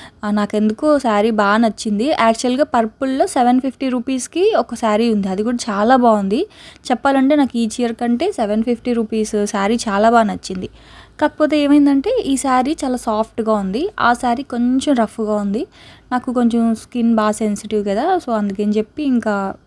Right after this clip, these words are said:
మళ్ళీ ర్యాష్ వస్తుందేమో అని ఇంకా సెవెన్ ఫిఫ్టీ తీసుకోలేదు. ఇది ట్వెల్వ్ ఫిఫ్టీ అనమాట. So ఇంక ఈ శారీ తీసుకున్నాను. మా చెల్లేమో పట్టు శారీ అడిగింది, కాకపోతే తను ఇంకా ఆఫీస్లో ఉన్నట్లుంది,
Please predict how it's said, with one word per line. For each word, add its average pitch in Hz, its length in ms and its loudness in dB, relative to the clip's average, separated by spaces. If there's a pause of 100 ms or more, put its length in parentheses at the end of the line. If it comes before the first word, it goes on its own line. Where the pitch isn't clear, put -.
(160)
మళ్ళీ 208 240 0
ర్యాష్ 202 320 -2
వస్తుందేమో 202 480 -2
అని 226 120 0
ఇంకా 285 160 0
సెవెన్ 202 280 -2
ఫిఫ్టీ 214 300 -6
తీసుకోలేదు. 208 640 -2 (440)
ఇది 240 120 0
ట్వెల్వ్ 214 300 2
ఫిఫ్టీ 202 340 -6
అనమాట. 180 380 -6 (500)
So 247 60 -2
ఇంక 226 180 4
ఈ 208 40 -2
శారీ 196 300 -2
తీసుకున్నాను. 202 640 -4 (380)
మా 262 80 2 (100)
చెల్లేమో 262 300 4
పట్టు 240 280 0
శారీ 254 260 2
అడిగింది, 226 500 2
కాకపోతే 247 460 -6
తను 233 360 0
ఇంకా 233 160 2
ఆఫీస్లో 226 440 0
ఉన్నట్లుంది, 214 840 -2